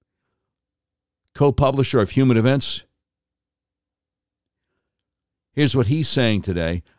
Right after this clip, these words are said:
A January sixth detainee broke his wrist in May while in custody. Five months later, he still hasn't had the necessary surgery. Yesterday, a federal judge held the warden of the D C jail in con-,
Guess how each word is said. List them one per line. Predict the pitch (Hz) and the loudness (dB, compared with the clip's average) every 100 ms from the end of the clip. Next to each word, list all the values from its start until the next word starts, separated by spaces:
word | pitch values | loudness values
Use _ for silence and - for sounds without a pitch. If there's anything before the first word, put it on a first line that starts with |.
| - | -6
A | |
January | 95 135 156 151 | 0 0 2 2
sixth | 127 147 131 | 2 0 0
detainee | 123 110 139 139 127 120 117 - _ _ _ | -2 0 2 4 4 4 2 0 _ _ _
broke | - 120 135 | 0 2 4
his | 135 104 | 2 2
wrist | 107 131 - | 4 2 2
in | 113 110 | 2 4
May | 131 139 139 - _ _ _ _ _ | 4 4 2 0 _ _ _ _ _
while | 101 113 110 | 0 2 2
in | |
custody. | 98 - 139 - 131 135 | 0 0 -2 0 2 2
Five | - 127 117 | 2 2 2
months | 110 101 107 | 2 0 2
later, | 123 131 127 | 4 4 4
he | 104 | 2
still | - 139 127 | 0 2 4
hasn't | 120 101 104 | 4 2 2
had | 110 92 | 2 2
the | |
necessary | 98 101 - 90 98 85 | 2 2 0 -2 0 0
surgery. | - 135 131 110 127 120 - _ _ _ _ _ _ _ _ _ _ _ _ _ _ | 0 2 2 2 2 2 -2 _ _ _ _ _ _ _ _ _ _ _ _ _ _
Yesterday, | - 123 - 127 117 | 0 0 2 2 2
a | 107 | 2
federal | 131 110 107 | 0 2 0
judge | 92 135 131 - | 2 2 2 2
held | 117 | 2
the | 95 | 2
warden | 98 117 131 117 | 4 4 4 4
of | 104 | 2
the | 95 | 0
D | 107 | -2
C | 101 107 | 0 0
jail | 87 127 127 | 2 4 2
in | 101 | 0
con-, | 92 107 110 | 0 -2 -2